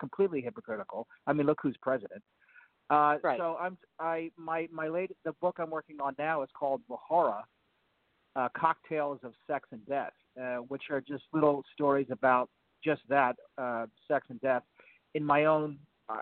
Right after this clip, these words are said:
Speaker 1: I like to think, unique style. Although when you're on social media, you realize you're not that unique. Um, but
Speaker 2: Well,
Speaker 1: I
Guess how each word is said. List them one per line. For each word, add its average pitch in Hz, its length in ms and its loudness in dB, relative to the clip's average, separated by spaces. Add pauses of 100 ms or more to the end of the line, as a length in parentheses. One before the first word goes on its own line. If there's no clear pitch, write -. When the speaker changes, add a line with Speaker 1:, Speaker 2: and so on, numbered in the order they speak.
(160)
Speaker 1:
I - 40 2
like 143 240 0
to 135 80 -12
think, 139 220 -10
unique 123 320 -8
style. 120 380 4
Although 123 260 2
when 127 160 -4
you're 139 100 6
on 143 200 4
social 135 280 -6
media, 123 380 -4
you 120 140 -12
realize 120 340 0
you're 120 80 -16
not 120 240 -4
that 107 140 -4 (160)
unique. - 180 -14 (560)
Um, 135 480 4
but 143 140 0
Speaker 2:
Well, 277 100 4
Speaker 1:
I 285 40 -2